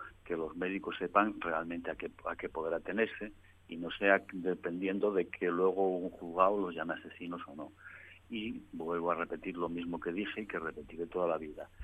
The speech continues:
Lo mismo que la ley del aborto no era obligatoria, las mujeres podían, eh, abortar si,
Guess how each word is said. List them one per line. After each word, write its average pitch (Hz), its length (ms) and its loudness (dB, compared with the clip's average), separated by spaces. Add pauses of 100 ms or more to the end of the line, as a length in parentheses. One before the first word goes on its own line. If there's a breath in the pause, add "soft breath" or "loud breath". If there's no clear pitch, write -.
(220 soft breath)
Lo 85 140 -2
mismo 101 340 0
que 87 140 0
la 80 120 4
ley 90 140 2
del 90 160 2
aborto 87 560 4
no 80 140 -6
era 78 100 -4
obligatoria, 78 720 0 (100)
las 78 120 -10
mujeres 80 360 -6 (100)
podían, 82 520 -4
eh, 78 640 -2
abortar 87 480 4 (140)
si, 82 280 -4